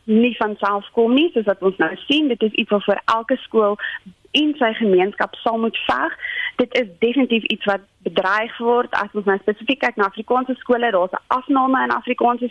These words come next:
skole, ehm, veral Afrikaanse enkelmedium skole, en dit is, dis 'n stryd, ehm, want alles gaan op hierdie stadium teen hierdie skole, maar die onus rus nou by hulle om vas te skop en te sê,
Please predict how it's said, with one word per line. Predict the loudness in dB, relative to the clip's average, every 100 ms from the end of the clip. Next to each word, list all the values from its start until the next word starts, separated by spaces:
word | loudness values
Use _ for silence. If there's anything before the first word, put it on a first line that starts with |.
| -2
skole, | 2 4 2 0 -4 -8 -6 -4
ehm, | -4 -4
veral | -6 -4 -2 -2 -2 -4
Afrikaanse | -4 0 2 2 0
enkelmedium | -2 0 0 2 2 0 -2
skole, | -4 -2 0 2 0 -2 -2
en | 0
dit | 0
is, | 0 -2 _
dis | -2 0
'n | -2 _ _ -4
stryd, | -2 -2 -2 -6 -10 -16 -14 -6
ehm, | -2 -2 -2
want | -4 0
alles | 0 -2
gaan | -2 -4 -4 -4
op | 0
hierdie | 2 2
stadium | 0 0 -2 -2
teen | 0 2
hierdie | 2 0
skole, | 2 2 2 -2 0
maar | 0 0
die | 0
onus | 0 0 0
rus | 0 2 0
nou | 0 0 2
by | 0
hulle | 2 0
om | 0
vas | -2 -4 -4
te | -12 -14 _ _ -4
skop | -2
en | 0 0
te | -2
sê, | 0